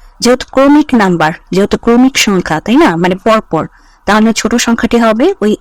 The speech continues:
এক্স থেকে এক বিয়োগ করে যেটা হয় সেটা। বড় সংখ্যাটি থেকে আমার এক বিয়োগ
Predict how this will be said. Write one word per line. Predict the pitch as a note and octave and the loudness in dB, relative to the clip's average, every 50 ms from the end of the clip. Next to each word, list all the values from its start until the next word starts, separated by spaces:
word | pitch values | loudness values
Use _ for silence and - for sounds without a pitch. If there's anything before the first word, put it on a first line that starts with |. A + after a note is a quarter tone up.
| F#3 F#3 | -4 -4
এক্স | F3+ - - - - - | -4 -6 -12 -10 -6 -6
থেকে | G#3+ - - D4 G4+ - - _ _ - _ _ _ _ - - - G3 F#3+ | -4 0 0 0 0 -2 -4 _ _ -20 _ _ _ _ -18 -8 -4 -2 -2
এক | F#3 F#3 E3+ E3+ | -2 -2 -2 0
বিয়োগ | F#3 G3+ G#3 G3+ - - | 0 0 0 0 -2 -4
করে | - G3+ G3+ F#3+ F#3 | -2 0 0 0 0
যেটা | F3 - F3+ F#3 | -2 -2 -2 -2
হয় | - C4 F4 - - | 0 -2 -2 -2 -4
সেটা। | - - - - - - - - F3 | -6 -4 -6 -8 -10 -10 -10 -6 -2
বড় | F3+ F3+ F#3+ F#3 - | -2 0 0 -2 -2
সংখ্যাটি | G3+ G3 - G#3 - G#3+ A3 - | -4 -4 -4 -4 -4 -2 -2 -2
থেকে | A3+ - - C#4 C#4 | -2 0 2 2 4
আমার | C4+ B3 A#3 G#3+ - _ _ _ _ - - F#3 | 4 2 0 -2 -4 _ _ _ _ -6 -2 0
এক | F#3+ F#3+ F3 | 0 0 0
বিয়োগ | E3 - G3 F#3 | 0 0 -2 -2